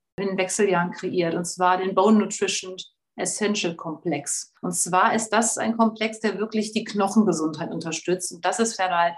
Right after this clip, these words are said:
ein ganz wichtiger Punkt. Ich höre es immer wieder, dass auch Frauen in unserem Alter oder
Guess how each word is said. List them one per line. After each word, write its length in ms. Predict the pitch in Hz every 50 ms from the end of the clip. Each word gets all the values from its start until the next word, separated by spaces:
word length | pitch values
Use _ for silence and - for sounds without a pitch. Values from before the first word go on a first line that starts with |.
| - - _ -
ein 80 | 180
ganz 300 | 170 185 180 190 196 -
wichtiger 380 | - 165 160 - - 165 160 151
Punkt. 400 | 151 - - 165 156 151 151 -
Ich 120 | - -
höre 100 | - 196
es 100 | 196 196
immer 320 | - 220 226 240 233 233 220
wieder, 260 | 220 226 247 233 233
dass 320 | 233 214 208 208 - -
auch 240 | - 214 208 - -
Frauen 340 | - - 208 214 214 226 220
in 160 | 202 202 -
unserem 300 | 196 202 208 214 208 208
Alter 380 | 180 185 202 214 226 233 214 175
oder 240 | 185 185 190 185 -